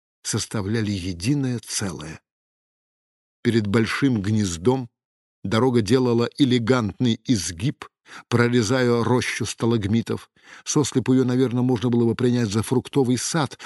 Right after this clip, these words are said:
сбросивший к зиме листья, и упиралась в массивную лестницу, высеченную в камне. Лестница величаво уходила вверх, к домам и постройкам.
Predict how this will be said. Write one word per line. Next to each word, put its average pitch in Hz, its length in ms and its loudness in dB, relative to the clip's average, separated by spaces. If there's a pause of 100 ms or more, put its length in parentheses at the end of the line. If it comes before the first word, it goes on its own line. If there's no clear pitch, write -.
(100)
сбросивший 110 680 0
к 101 40 -2
зиме 113 300 2
листья, 104 480 -2 (220)
и 135 60 4
упиралась 127 640 2
в 127 40 -4
массивную 110 640 2
лестницу, 143 680 0 (220)
высеченную 107 960 0 (140)
в - 160 -16
камне. 90 480 -4 (400)
Лестница 120 460 2
величаво 113 500 2
уходила 104 540 0
вверх, 90 560 -2 (320)
к 104 100 0
домам 107 480 -2 (100)
и 127 80 0
постройкам. - 800 -8